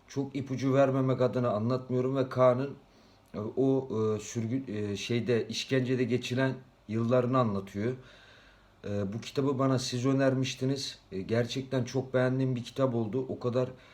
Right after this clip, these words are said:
rahat okunan bir kitap ki, e, yani bir günde de bitirilebilecek bir kitap.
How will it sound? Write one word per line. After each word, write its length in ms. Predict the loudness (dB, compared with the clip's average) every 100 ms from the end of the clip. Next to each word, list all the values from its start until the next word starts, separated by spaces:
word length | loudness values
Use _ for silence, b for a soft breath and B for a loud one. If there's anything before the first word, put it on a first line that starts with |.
| B B B
rahat 280 | 2 4 4
okunan 440 | 0 0 2 2 0
bir 80 |
kitap 360 | -4 0 0 0
ki, 100 | 0
e, 320 | 0 0 0
yani 400 | 0 2 0 0
bir 80 | -2
günde 340 | 0 2 2
de 120 | 2 2
bitirilebilecek 840 | -2 0 0 2 0 0 -2 -4
bir 40 |
kitap. 360 | -12 -4 -2